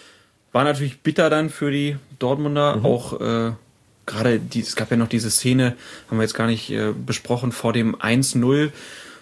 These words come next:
Speaker 1: wo Rizzoli dann noch den Ball so an die Füße bekommt, äh,
Speaker 2: Mhm.
Speaker 1: dadurch der Ball <laughs> dann wieder zurück zu dem Münchner,
Speaker 2: Ja.
Speaker 1: der dann den Konter eingeleitet
Speaker 2: Ja.
Speaker 1: hat.
Speaker 2: Dumm gelaufen.
Speaker 1: Äh, das, ja,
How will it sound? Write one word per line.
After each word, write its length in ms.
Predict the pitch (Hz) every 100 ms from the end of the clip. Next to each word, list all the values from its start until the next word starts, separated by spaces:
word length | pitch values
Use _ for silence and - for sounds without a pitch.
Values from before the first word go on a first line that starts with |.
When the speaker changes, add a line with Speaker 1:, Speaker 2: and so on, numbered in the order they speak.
| -
Speaker 1:
wo 80 | 117
Rizzoli 560 | 123 - - 139 156 143
dann 220 | 135 135
noch 280 | 135 - -
den 300 | - 127 120
Ball 280 | 117 135 156
so 140 | 143
an 140 | 110 135
die 100 | 135
Füße 400 | - 160 170 160
bekommt, 720 | 160 - 160 165 165 - -
äh, 200 | 120 127 123 - - -
Speaker 2:
Mhm. 200 | 104 135 131 _ _ _ - - - - -
Speaker 1:
dadurch 200 | 127 135
der 100 | 139
Ball 260 | 127 135 135
<laughs> 80 |
dann 100 | 165
wieder 180 | 139 139
zurück 340 | - 131 170 -
zu 100 | 139
dem 140 | 127
Münchner, 400 | 139 185 - 160
Speaker 2:
Ja. 100 | 127 - - -
Speaker 1:
der 100 | 127
dann 180 | 139 151
den 140 | 143
Konter 320 | 151 170 160
eingeleitet 560 | 113 120 120 120 123 110
Speaker 2:
Ja. 60 | 135
Speaker 1:
hat. 140 | 135 - - - -
Speaker 2:
Dumm 120 | 123
gelaufen. 320 | 123 123 120 127
Speaker 1:
Äh, 260 | 127 123
das, 240 | 117 123 131
ja, 380 | 101 143 165